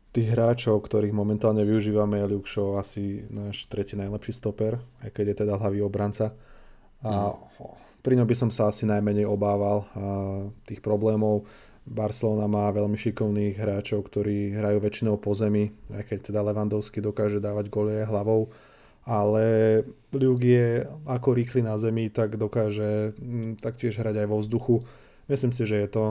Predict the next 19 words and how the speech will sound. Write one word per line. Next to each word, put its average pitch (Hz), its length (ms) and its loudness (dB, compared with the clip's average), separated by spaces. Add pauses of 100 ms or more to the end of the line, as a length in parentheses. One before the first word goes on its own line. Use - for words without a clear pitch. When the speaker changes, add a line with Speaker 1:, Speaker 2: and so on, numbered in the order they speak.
Speaker 1:
najlepšia 107 440 -4
voľba, 104 420 -2
keďže 107 260 -4
Liča 107 280 -2
nemôže 104 320 -4
nastúpiť, 107 760 -4
takže 104 420 -4
Varane, 104 480 -4
Shaw, 104 400 -2 (480)
na 107 120 -6
ľavom 104 280 0
Malasia. 104 680 -2 (320)
Napravo 120 500 2
ideálne 113 380 4
by 110 120 0
som 110 160 -2
videl 107 240 0
Fan 117 200 -2
Bissaku 110 440 -2